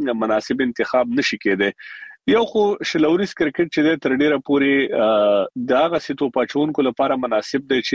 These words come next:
هغوی ویریشن سره توپ اچونه کوي. معنا دا چې هغوی مهارتونه لري. آه، یوازې چټکه توپ اچونه، آه، د دې، آه، لام-، آه، بسنه نه کوي چې یو لوبغاړی دی په کې شلوریز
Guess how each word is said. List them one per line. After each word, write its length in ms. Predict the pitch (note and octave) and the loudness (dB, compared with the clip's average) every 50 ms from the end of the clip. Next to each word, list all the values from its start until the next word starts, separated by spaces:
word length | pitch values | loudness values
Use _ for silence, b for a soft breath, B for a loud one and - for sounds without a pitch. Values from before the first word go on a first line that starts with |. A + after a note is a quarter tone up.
| A#2 G#2+ | 0 2
هغوی 280 | G#2 C3 C3+ C#3 C3+ B2 B B B B B B - | 2 2 2 2 2 -2 B B B B B B 0
ویریشن 640 | B2 A#2+ A#2+ B2+ C3+ D3 D#3+ D#3+ C#3 - D3+ C#3 | 2 2 4 4 2 2 0 0 -2 -2 -4 -4
سره 220 | C3+ - - B2 A#2 | -4 -2 -2 -2 -2
توپ 260 | - - A2 G#2 - | 0 -2 -4 -2 -2
اچونه 420 | A2 - - A2 G#2+ G#2+ G#2 G#2+ | -2 0 0 0 0 0 0 -2
کوي. 320 | G2+ - - G2+ G#2+ G#2+ G#2+ | -4 -2 0 0 2 2 2
معنا 320 | G#2 G#2+ A2+ A#2+ C3 C#3+ D3 | 2 0 0 0 2 0 0
دا 200 | C#3 C#3+ C#3+ D3 | 2 0 0 0
چې 140 | C3+ - C3+ | 0 -2 0
هغوی 340 | B2+ A#2 A2+ A2+ C3+ C#3 C3 C#3+ E3 D3+ C3+ | 0 0 2 2 0 0 0 -2 -4 -2 -2
مهارتونه 580 | A2+ A2+ A#2 - - A2 - - - D3+ C#3 C3 | 0 0 0 0 0 -2 -4 -4 -6 -2 -2 0
لري. 320 | A#2+ A2+ G#2 G2+ G2+ F#2+ F2+ B B B B B B B B | 0 0 0 0 0 -4 -4 B B B B B B B B
آه، 200 | - A#2 A2+ A#2+ C3 C3+ C3+ | 2 2 2 2 2 2 2
یوازې 360 | C#3+ E3+ F#3 G3 G3 F3 E3+ - | 2 2 2 2 0 -2 -4 -6
چټکه 360 | - D3 B2+ - F3+ F3 - D#3+ | -6 -8 -4 -4 -6 -4 -4 -6
توپ 260 | - - C#3+ - D3 | -6 -6 -6 -2 -2
اچونه، 500 | C#3 C3+ - C#3+ C#3+ D3 D3+ C#3+ C#3+ C#3 C#3 C#3 C#3 B2+ D#3 F3+ F#3 F#3+ F#3+ E3 C#3+ B2 A#2+ | -4 -2 -2 -2 0 0 0 0 0 0 0 0 -2 -4 -6 -12 -12 -8 -6 -2 0 2 2
آه، 400 | A#2 A#2 A#2 A2+ A2 G#2+ G#2+ G#2 G2+ A#2+ - - C#3 B2 B2 | 2 4 4 2 2 2 0 0 -2 -4 -6 -6 -6 -2 -2
د 100 | A#2 A#2+ C3 | -2 0 2
دې، 280 | C#3+ D3 D3 C#3+ C#3 C3 - b b b b b b b - | 2 2 4 2 2 0 -2 b b b b b b b -2
آه، 300 | G#2+ G#2 G#2 G2+ G2+ G2+ | 0 2 2 2 2 2
لام-، 380 | G2+ G#2+ A2 A2+ A#2 B2 C3+ - - D#2+ D2 C#2+ - _ - D4+ C#4 A3 | 0 0 0 0 0 -2 -4 -6 -8 -10 -12 -12 -14 _ -20 -12 -6 -2
آه، 320 | D3 C#3 C3+ C3 C3 C3 B2+ C3 C#3 C3 B2+ | 0 0 2 2 2 0 0 -2 -2 0 0
بسنه 300 | C#3 C3+ - - F3 F3 | 0 0 0 -2 0 0
نه 140 | E3 E3 F3+ | 0 0 -2
کوي 400 | E3+ - E3 D3+ D3 D3 C#3+ C#3 B2+ | -2 0 0 2 4 4 2 2 0
چې 80 | - - | -2 -2
یو 120 | B2+ A#2+ | 0 0
لوبغاړی 520 | A#2 A2+ A2 A2+ B2+ B2 C3+ C#3 C3+ B2+ | 0 0 -2 0 0 0 0 0 0 0
دی 160 | B2 B2 B2+ B2 | 0 0 0 -2
په 140 | - - | -2 -4
کې 160 | A#2 - - C3+ | -6 -4 -4 -4
شلوریز 440 | - - A#2+ A2+ A2 A#2 C3 - | -2 0 0 2 2 2 0 -2